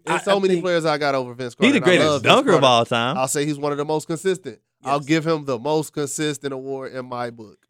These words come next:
Speaker 2: Not really, though.
Speaker 3: Who,
Speaker 2: I mean,
Speaker 3: Vince
Speaker 2: 'cause he,
Speaker 3: Carter?
Speaker 2: he
Speaker 1: Who,
Speaker 2: still
Speaker 1: Jamal
Speaker 2: wasn't healthy.
Speaker 1: Crawford? Oh, shit, yeah, damn.
Speaker 2: You know what I mean? Like,
Speaker 1: I mean, but
Speaker 2: even
Speaker 1: him.
Speaker 2: though the years he got in service, he still wasn't healthy a lot of those years either.
Speaker 1: Yeah, that sucks.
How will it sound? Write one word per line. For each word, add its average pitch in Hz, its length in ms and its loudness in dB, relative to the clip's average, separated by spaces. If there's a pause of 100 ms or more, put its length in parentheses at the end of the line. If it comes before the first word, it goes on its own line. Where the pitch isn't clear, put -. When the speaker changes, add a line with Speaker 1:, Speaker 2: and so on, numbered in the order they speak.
Speaker 2:
Not 208 200 -8
really, 208 260 2
though. 160 160 6
Speaker 3:
Who, 240 60 6
Speaker 2:
I - 40 4
mean, - 80 2
Speaker 3:
Vince 190 100 4
Speaker 2:
'cause 226 100 4
he, 175 60 4
Speaker 3:
Carter? 311 220 4
Speaker 2:
he 185 80 -2
Speaker 1:
Who, 175 100 -4
Speaker 2:
still 180 100 0 (140)
Speaker 1:
Jamal 240 60 0
Speaker 2:
wasn't 226 200 0
healthy. 302 220 0 (100)
Speaker 1:
Crawford? - 120 -18 (440)
Oh, 160 180 0
shit, 110 280 -20
yeah, 113 180 -20
damn. 110 240 -20 (220)
Speaker 2:
You 170 100 -4
know 190 120 2
what 196 40 2
I 196 40 0
mean? 214 220 0
Like, 180 200 2
Speaker 1:
I - 20 -6
mean, 117 200 -6
but 92 100 -10
Speaker 2:
even 202 160 0
Speaker 1:
him. 208 60 0
Speaker 2:
though 220 80 2
the 185 100 4
years 196 300 2
he 185 100 -6
got 170 260 0
in 165 80 -2
service, 165 640 -4 (580)
he 175 140 -6
still 220 380 0
wasn't 151 460 -2
healthy 185 440 -6
a 127 60 -8
lot 123 220 -8
of 123 100 -12
those 113 220 -16
years 135 260 -8
either. 190 220 -8 (120)
Speaker 1:
Yeah, - 160 -20
that - 160 -20
sucks. - 180 -20